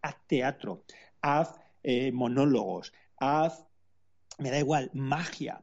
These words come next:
Yo, por ejemplo, he practicado, eh, todo ese tipo de cosas y ahí es donde yo empecé realmente a aprender, porque además me, yo recordaré siempre la primera actuación que hice en un pub de, de cuentacuentos.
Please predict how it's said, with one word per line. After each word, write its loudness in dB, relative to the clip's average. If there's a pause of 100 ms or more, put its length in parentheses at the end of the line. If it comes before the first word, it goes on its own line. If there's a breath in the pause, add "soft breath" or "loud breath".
(120)
Yo, -4
por 2
ejemplo, 2
he 2
practicado, 2
eh, -10
todo -8
ese -10
tipo -6
de -4
cosas -4
y -8
ahí 0
es -6
donde 0
yo 2
empecé 4
realmente 0
a -2
aprender, -2
porque -4
además 4
me, -4
yo 4
recordaré 0
siempre 0
la 4
primera 0
actuación -2
que 0
hice 2
en 2
un -2
pub 2
de, 2
de -6
cuentacuentos. 0